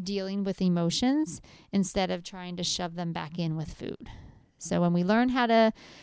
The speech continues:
cope with our emotions with kindness, we find that our eating behaviors are a lot more calm. All right,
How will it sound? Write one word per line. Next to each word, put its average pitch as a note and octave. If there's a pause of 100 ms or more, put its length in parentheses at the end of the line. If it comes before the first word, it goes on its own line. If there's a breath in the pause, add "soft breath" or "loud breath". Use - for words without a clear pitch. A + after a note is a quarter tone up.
(120)
cope D#4
with D4+
our C4
emotions A3+
with -
kindness, G3+ (420 loud breath)
we G3+
find F#3+
that F3+
our E3+
eating F3
behaviors D#3+
are E3+
a E3+
lot F3 (200)
more F3
calm. - (1400 loud breath)
All B3+
right, C4+